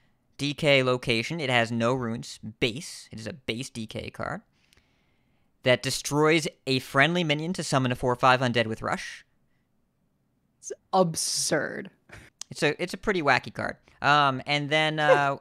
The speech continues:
Speaker 2: <laughs>
Speaker 1: and then we've got Frost Queen Syndragosa. Yes, we have a Syndragosa Colossal. Yes, this is rad.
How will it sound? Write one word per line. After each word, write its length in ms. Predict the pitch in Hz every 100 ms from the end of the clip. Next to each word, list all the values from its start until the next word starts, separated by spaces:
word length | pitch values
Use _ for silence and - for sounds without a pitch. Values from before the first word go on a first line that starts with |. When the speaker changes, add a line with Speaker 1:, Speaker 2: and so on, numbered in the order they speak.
| _
Speaker 2:
<laughs> 180 | - 494
Speaker 1:
and 100 | 156
then 100 | 202
we've 140 | 208
got 320 | 190 180 175 -
Frost 360 | 156 160 - -
Queen 260 | - 165 156
Syndragosa. 800 | 147 151 123 113 139 147 185 254 _ _ -
Yes, 300 | 131 170 247
we 60 | 247
have 120 | 220
a 40 | 190
Syndragosa 580 | 220 196 190 196 190
Colossal. 680 | 190 190 175 156 147 190 247 _ _ _ _ -
Yes, 400 | 139 165 170 -
this 180 | 175 170
is 160 | 147
rad. 640 | 127 127 123 117 120 202